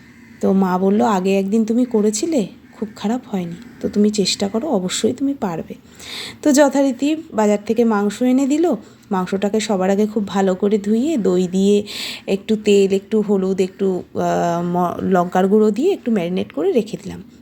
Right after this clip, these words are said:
তারপরেই সাথে সাথে তেল গরম করে আলুগুলোকে ভেজে নিলাম। তারপরে কুচি করা পেঁয়াজগুলোকে বেরেস্তা তৈরি করলাম, হালকা ব্রাউন করে ভেজে তুলে নিলাম।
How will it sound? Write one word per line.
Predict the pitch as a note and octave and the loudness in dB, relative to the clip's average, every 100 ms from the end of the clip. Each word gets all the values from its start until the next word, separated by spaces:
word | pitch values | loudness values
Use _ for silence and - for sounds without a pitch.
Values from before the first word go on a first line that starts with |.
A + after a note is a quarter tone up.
| - | -4
তারপরেই | F#3 F#3 G3+ A3 | -2 0 2 2
সাথে | A3 G#3+ G#3+ | 2 -2 0
সাথে | A#3 A#3 | 0 0
তেল | A#3+ A#3 G#3 | 2 4 4
গরম | A#3 A#3+ A#3+ | 4 2 0
করে | C#4 F#4 | -2 2
আলুগুলোকে | E4 G#3 G#3 G#3+ A3+ B3 A4 D5 - - - - G#3 | 2 4 2 2 0 2 0 0 -10 -20 -20 -6 4
ভেজে | A#3+ G3 G3 | 6 6 2
নিলাম। | E3+ - - - _ _ _ - - | 0 -8 -12 -20 _ _ _ -20 -2
তারপরে | G#3+ F#3 - G3+ C#4+ | 0 2 2 2 0
কুচি | - A3 G3+ | -2 -2 -2
করা | G3 G#3 B3+ | 0 0 0
পেঁয়াজগুলোকে | B3+ G#3+ F#3 F3+ G3 A#3 B3+ G#3+ A3+ | 0 0 0 -2 -2 -2 0 2 0
বেরেস্তা | A3 G3+ G3 - F#3+ | 2 2 2 -2 -4
তৈরি | G3 F3+ E3+ | -4 -4 -6
করলাম, | - D3+ D#3 D#3 - | -10 -14 -16 -18 -18
হালকা | - F3 E3+ A3 | -4 -2 0 0
ব্রাউন | G3+ F3+ E3+ F#3+ | 2 2 0 -2
করে | - C#4+ D4 | -2 -2 0
ভেজে | F#3 F3+ A3+ | 0 2 0
তুলে | A#3 F3 E3+ | 0 -4 -6
নিলাম। | E3 E3+ E3 | -6 -10 -12